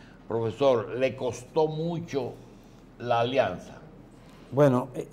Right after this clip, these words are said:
Speaker 2: e-, el asunto se trata de entender cuál es el blanco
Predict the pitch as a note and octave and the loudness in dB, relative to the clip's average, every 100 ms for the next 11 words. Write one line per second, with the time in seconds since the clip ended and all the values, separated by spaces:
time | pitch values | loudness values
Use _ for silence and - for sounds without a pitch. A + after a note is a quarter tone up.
0 | F3 - E3+ E3 D#3 A3+ A#3+ G#3+ F3+ D3 | -16 -8 -2 0 0 0 0 -2 -4 -4
1 | E3+ E3+ E3+ F3 E3 E3 - B2+ C3+ C#3 | -2 -2 -2 -2 -4 -4 -10 -4 0 0
2 | C3+ B2 A#2+ D3 D3 C3 C#3 C3+ A2+ G#2 | 0 -2 0 0 0 -2 -2 -2 -2 -4
3 | G#2 G#2 | -4 -6